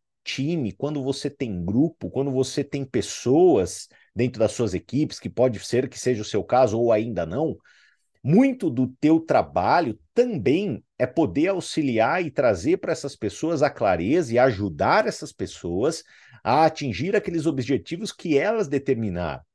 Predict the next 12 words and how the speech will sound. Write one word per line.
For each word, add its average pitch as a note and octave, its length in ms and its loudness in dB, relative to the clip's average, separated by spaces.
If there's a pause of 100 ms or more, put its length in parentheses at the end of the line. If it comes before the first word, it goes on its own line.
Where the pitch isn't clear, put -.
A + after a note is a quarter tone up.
(260)
né? G#2+ 360 -4 (640)
Então, F#3+ 400 4 (200)
eu C3+ 160 4
acredito D#3+ 380 0
que E3 180 -2
uma E3+ 160 0
reflexão D#3+ 840 0
pra C3 100 -2
esses A#2+ 220 -6
próximos A2+ 540 0
dez F2+ 320 0
dias F#2+ 640 -2